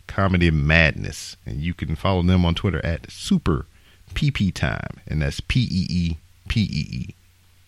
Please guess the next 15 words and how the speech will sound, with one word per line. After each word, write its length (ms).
We 60
got 380
Dave 260
and 140
Kev, 520
the 140
Something 420
Something 360
Podcast. 760
You 80
can 100
follow 220
them 220
on 80
Twitter 260